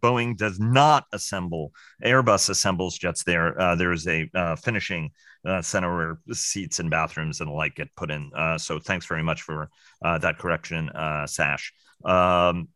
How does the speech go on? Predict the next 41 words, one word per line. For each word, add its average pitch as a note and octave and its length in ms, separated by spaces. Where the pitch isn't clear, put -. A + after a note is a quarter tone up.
let C3 160
me, F3+ 120
let D3 100
me F3 260
shift - 340
to A2+ 280
the G2 160
National A2 380
Defense G#2+ 260
Strategy, G2+ 440
Nuclear G2 360
Posture F#2+ 400
Review, F2+ 400
and E2+ 160
to F#2 140
a - 0
lesser E2+ 280
degree, F2 380
the D#2+ 100
Missile F2 300
Defense F2+ 320
Review, E2+ 320
if D#2+ 140
you D#2 60
guys D#2+ 200
wanna D#2 140
talk A#2 200
about F#2 200
it. F2+ 80
Uh, G2+ 200
Richard, A#2 540
uh, G2+ 220
start A2 260
us G2+ 140
off, G2 200
right? A2+ 140
I A2 60
mean, G#2+ 100
pretty E3+ 240
consistent A2 560
with G2 140